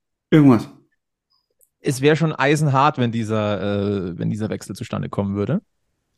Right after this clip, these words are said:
Speaker 2: Also Markus Eisenschmidt ist der eine. Das wär der, das wär der nächste Adler, der den Horst verlässt.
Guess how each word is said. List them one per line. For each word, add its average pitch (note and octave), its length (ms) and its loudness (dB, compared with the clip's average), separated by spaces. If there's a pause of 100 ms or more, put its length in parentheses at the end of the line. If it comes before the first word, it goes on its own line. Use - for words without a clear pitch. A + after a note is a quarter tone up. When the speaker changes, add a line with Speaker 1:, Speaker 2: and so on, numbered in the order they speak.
(2750)
Speaker 2:
Also A#2 240 -4
Markus C#3+ 360 2
Eisenschmidt C#3+ 600 4 (220)
ist - 300 -2
der A2+ 280 2
eine. A2+ 380 0 (3500)
Das A2+ 160 -8
wär A#2 100 0
der, A#2+ 220 0
das A#2 180 -2
wär B2 80 4
der A#2+ 100 0
nächste D3+ 380 0
Adler, A2 320 2
der A2 120 0
den G2+ 140 0
Horst A2 300 0
verlässt. G#2+ 480 -6